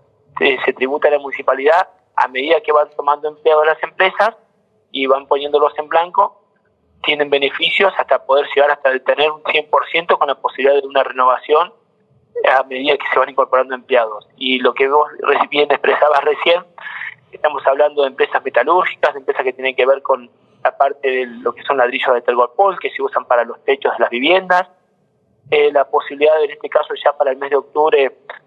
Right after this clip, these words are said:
de, de un, en este caso de un frigorífico que tiene que ver con la Ochoita,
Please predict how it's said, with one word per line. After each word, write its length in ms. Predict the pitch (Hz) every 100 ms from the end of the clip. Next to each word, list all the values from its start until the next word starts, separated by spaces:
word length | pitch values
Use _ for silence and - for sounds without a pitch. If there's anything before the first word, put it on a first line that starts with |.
| _
de, 440 | 135 131 131 123 113 - _
de 120 | 131
un, 540 | 131 131 127 123 117 113 - - - -
en 80 | 135
este 160 | 135
caso 300 | 131 139 147
de 100 | 131
un 80 | 135
frigorífico 640 | - 131 127 143 - -
que 100 | 123
tiene 220 | 120 131 131
que 80 |
ver 140 | 123 127
con 140 | 120
la 60 | 117
Ochoita, 640 | - 123 165 185 185 185